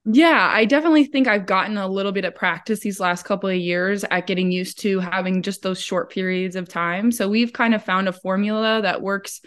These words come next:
for me. Um, I'm, I'm not used to necessarily, like, cross the world traveling and then having a couple of days. So that was a little bit of a different thing for us to tackle when I came back from Germany, especially just 'cause it's, like,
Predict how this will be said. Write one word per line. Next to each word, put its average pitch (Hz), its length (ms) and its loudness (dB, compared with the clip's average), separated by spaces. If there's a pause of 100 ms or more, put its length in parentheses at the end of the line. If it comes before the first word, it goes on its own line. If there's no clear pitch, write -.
(360)
for 214 160 4
me. 302 420 6 (520)
Um, 208 380 2
I'm, 220 480 6 (100)
I'm 226 220 4
not 233 220 4
used 240 340 0
to 277 80 -2
necessarily, 240 720 0
like, 180 320 -2 (680)
cross 226 440 2
the 220 120 2
world 214 380 4
traveling 277 600 4
and 349 100 0
then 359 120 2
having 349 300 2
a 349 120 -4
couple 349 280 -4
of 339 140 -6
days. 339 460 0
So 220 380 2
that 180 220 2
was 247 120 -2
a 262 40 -8
little 277 220 -2
bit 285 160 0
of 269 100 0
a 285 80 2
different 262 400 -2
thing 269 200 2
for 262 160 0
us 254 200 0
to 254 120 -2
tackle 240 520 2
when 226 120 2
I 196 80 -2
came 190 240 -2
back 151 260 -2
from 190 220 -2
Germany, 180 480 0
especially 175 580 -4
just 202 180 -6
'cause 202 200 -2
it's, 190 160 -12
like, 180 320 0